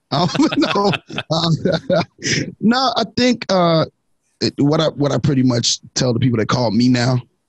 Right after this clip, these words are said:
um, I get a couple of phone calls now 'cause, uh, I, I feel like, um, I,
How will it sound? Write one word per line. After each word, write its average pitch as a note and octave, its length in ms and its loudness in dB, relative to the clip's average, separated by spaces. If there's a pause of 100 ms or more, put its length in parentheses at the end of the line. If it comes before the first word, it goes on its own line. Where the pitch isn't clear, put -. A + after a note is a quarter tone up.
(120)
um, D#2+ 240 0
I A2 60 0
get G#2 160 0
a - 40 -10
couple G2+ 240 -2
of G2+ 60 -2
phone F#2 180 -2
calls G2 240 -2
now F#2+ 220 -2
'cause, F2 280 -2
uh, F2 280 -2 (420)
I, - 200 -2
I - 120 -2
feel A#2 280 -2
like, G#2 340 -4 (720)
um, G#2+ 400 0
I, C#3 80 -2